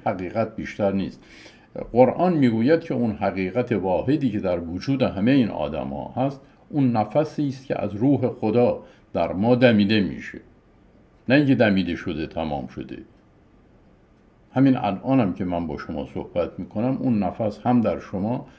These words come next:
هم در من داره دمیده می‌شه. یعنی من و شما در مظروف خدا هستیم،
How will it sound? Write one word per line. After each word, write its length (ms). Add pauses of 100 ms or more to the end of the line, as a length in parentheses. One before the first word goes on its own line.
(160)
هم 160
در 180
من 260
داره 200
دمیده 440
می‌شه. 340 (400)
یعنی 220
من 300
و 140
شما 640 (640)
در 180
مظروف 840
خدا 480
هستیم، 440